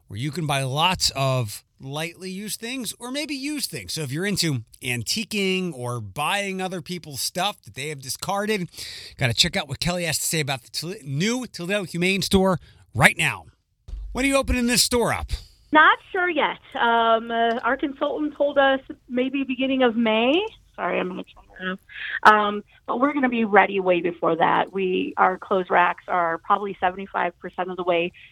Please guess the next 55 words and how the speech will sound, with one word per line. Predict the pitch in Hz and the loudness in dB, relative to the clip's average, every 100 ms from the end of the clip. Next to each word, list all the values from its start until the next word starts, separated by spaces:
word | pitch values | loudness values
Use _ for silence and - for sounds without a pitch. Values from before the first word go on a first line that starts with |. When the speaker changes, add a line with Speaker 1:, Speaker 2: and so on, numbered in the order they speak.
| _ | _
Speaker 2:
filled | - 190 185 | 0 2 6
up, | 180 185 - | 6 6 0
and | 185 | -6
we're | 175 | -6
starting | - 175 175 170 | -4 -4 -4 -4
to | |
get | 170 - | -4 -6
furniture | - 185 185 - | -2 -2 0 2
in | 180 180 | 0 0
place. | 185 180 175 | 0 0 0
We | 165 | -6
just | 160 - | -4 -2
have | 175 | -2
to | 170 | 0
do | 175 | 0
some | 170 165 | 0 2
finishing | 175 - 170 | 2 4 0
touches. | - 160 170 160 - _ - - - _ - | 2 4 6 4 2 _ -20 -20 -20 _ 0
Um, | 185 175 170 185 - _ _ _ | 4 4 2 -2 -8 _ _ _
hopefully | - 240 240 254 | -8 -2 4 6
we | 233 | 6
can | 214 | 4
at | 208 | 4
least | 208 - | 4 4
do | 196 | 4
a | 175 | 6
soft | 190 175 | 4 4
open | 196 185 180 | 0 -2 0
in | 175 | 0
a | 175 | 2
couple | - 180 | 2 2
of | 175 | 4
weeks | 180 180 - | 4 2 0
and | 165 | 2
then | 170 165 | 4 4
do | 170 | 6
a | 165 | 6
grand | 175 170 170 | 4 2 2
opening | 165 175 170 | 0 0 0
when | 160 165 | 2 4
we | 160 | 4
get | 165 165 | 4 4
all | 160 165 | 4 4
of | 165 - | 2 0
the, | 170 170 - | 0 0 -2
you | 180 | 0
know, | 165 156 _ - _ _ | 0 0 _ -20 _ _
the | 233 | -2
pretty | 226 294 233 - | 6 6 6 4
stuff | 196 156 - - - | 4 4 -4 -18 0
the | |
rest | 190 170 | 2 2
of | - | -2
the | |
way, | 170 160 | 0 0